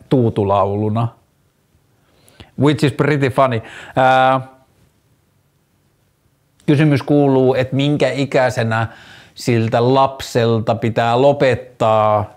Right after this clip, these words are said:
se nauho-, näitten nauhojen soittaminen, että se on niinku liian vanha, että se rupeaa vaikuttamaan sen alitajuntaan jollakin, ää, ei-ennakoitavalla tavalla.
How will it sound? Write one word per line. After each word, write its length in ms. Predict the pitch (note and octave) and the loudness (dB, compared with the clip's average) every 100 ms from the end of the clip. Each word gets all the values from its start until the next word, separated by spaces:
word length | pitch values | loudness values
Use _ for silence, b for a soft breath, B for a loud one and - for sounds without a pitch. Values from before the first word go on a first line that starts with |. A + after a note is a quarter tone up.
| - | -16
se 180 | - A#2 | -4 0
nauho-, 500 | A#2+ B2 A#2 A#2 C3 | 2 2 2 -2 -2
näitten 360 | B2 A#2 B2 | -4 -2 0
nauhojen 500 | B2+ C3+ B2 A#2 A#2 | 2 2 2 2 2
soittaminen, 840 | A2+ B2 A#2+ - - A2 A2 A2 A2+ | 0 0 0 -2 -4 -2 -2 -2 -2
että 220 | A2+ A2+ | -4 -2
se 80 | A#2 | -2
on 100 | A2+ | 0
niinku 400 | A2+ A2 A#2 B B B | -2 -2 -2 B B B
liian 540 | C3+ C#3 C3 A#2+ A2 A2+ | 0 2 2 2 0 2
vanha, 580 | B2 A2 G2 G#2 A2+ - | 2 0 -4 -2 -4 -2
että 180 | G#2+ - | -4 -2
se 80 | A2 | -2
rupeaa 420 | A2 A#2+ A2 G#2+ - B2+ | -2 0 0 -2 -4 0
vaikuttamaan 600 | B2 A2+ G#2+ - G#2 G#2 | 0 0 -4 -2 -2 -2
sen 160 | A2+ A2+ | -4 -2
alitajuntaan 960 | B2 A#2+ G2+ G2+ G2+ G#2 A#2+ - G#2 | 0 0 0 -2 -4 -2 -4 -4 -4
jollakin, 640 | A2 G#2+ G#2+ A2 - A2 B B B B | -2 0 0 -2 -2 -6 B B B B
ää, 480 | A2+ A2+ A2 A2+ A2+ - | -2 0 2 2 0 0
ei-ennakoitavalla 1080 | C3 A#2+ A2+ A2+ A2 A2+ G#2 G#2 G#2+ G#2+ | -2 0 0 0 -2 -2 -2 -2 0 0
tavalla. 480 | G#2+ G#2 F#2 G2 A2 | 0 -2 0 -2 -4